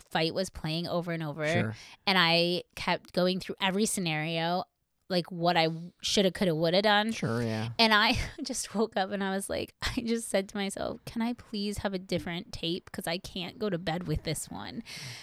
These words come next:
Speaker 1: And I don't remember what we switched to, but it clearly was something else 'cause I fucking passed out. They were like,
Speaker 2: Ah.
Speaker 1: "Oh, oh, sorry."
Speaker 2: Probably Jurassic Park or
Speaker 1: Honestly, probably. The kitchen scene, slay. Um,
Speaker 2: something that you,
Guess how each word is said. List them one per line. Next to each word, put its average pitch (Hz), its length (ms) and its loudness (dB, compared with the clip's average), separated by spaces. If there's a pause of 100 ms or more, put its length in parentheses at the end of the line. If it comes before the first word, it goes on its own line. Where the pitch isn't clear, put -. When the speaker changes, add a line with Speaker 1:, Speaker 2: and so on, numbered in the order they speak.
(400)
Speaker 1:
And 208 180 6
I 214 100 6
don't 208 180 4
remember 202 280 2
what 175 140 2
we 160 100 -2
switched - 420 -4
to, 160 120 -2
but 160 200 -6
it 202 120 -6
clearly 180 300 2
was 160 140 0
something 170 320 -2
else 120 200 -6
'cause 180 160 -4
I 147 160 -2
fucking 165 460 -4
passed - 360 -6
out. 87 280 -6 (280)
They 202 140 4
were 233 100 6
like, 202 220 2
Speaker 2:
Ah. 82 80 -8
Speaker 1:
"Oh, 247 440 8 (220)
oh, 254 320 2
sorry." 185 260 2
Speaker 2:
Probably 131 260 4
Jurassic 110 380 -2
Park 92 480 -4
or 80 200 -8 (180)
Speaker 1:
Honestly, 208 480 0
probably. 156 580 -8
The 185 80 0
kitchen 240 360 -2
scene, 262 320 -4
slay. - 380 -6 (500)
Um, 196 340 4
Speaker 2:
something 120 340 0
that 95 120 -2
you, 98 320 -6